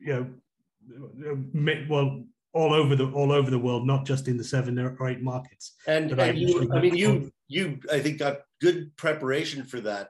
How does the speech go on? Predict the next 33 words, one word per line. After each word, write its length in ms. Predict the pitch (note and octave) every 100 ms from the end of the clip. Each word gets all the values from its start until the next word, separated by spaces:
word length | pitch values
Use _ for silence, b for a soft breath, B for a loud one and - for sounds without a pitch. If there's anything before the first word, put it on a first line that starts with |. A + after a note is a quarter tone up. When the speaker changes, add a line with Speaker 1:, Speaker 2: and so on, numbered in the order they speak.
| _
Speaker 2:
by, 280 | G#2 G2+ G2 - -
by 140 | G2+
being 240 | G2+ A#2 F#2+
at 100 | -
Skype 540 | - D3+ F3+ G#2 - - b b b
at 120 | C3+ B2
a 40 |
very 280 | B2 A#2 A2+
Speaker 1:
<laughs> 80 | -
Speaker 2:
pi-, 180 | C3+ C3+
pivotal 400 | D3+ C#3 B2+ A2+
time 380 | A#2+ G#2+ G#2+ A2
also. 420 | C3+ D#3 - - - _ _ _ _ _ _ _
Speaker 1:
Yeah, 100 | A#2+
I 40 | B2+
was 140 | A2
very, 440 | B2 C#3+ C3+ C#3 -
I 80 | C3+
was 140 | B2
very, 500 | A2+ C#3 C#3+ C#3 B2+
very 280 | C3 B2+ A#2+
lucky 380 | B2 A#2 - G#2+
to, 340 | - A#2 B2
to, 360 | A#2+ B2+ A#2 B2+ -
to, 320 | B2+ B2 B2
uh, 200 | B2 - B B B _
to 100 | -
be 220 | C3+ D3+
introduced 500 | C#3 C3+ B2 D#3 C3 -
to 60 |
Nicholas 420 | B2+ C3+ C3+ B2+
Stenstrom, 800 | - C3+ C3 - C#3 B2 B2
uh, 40 | B2+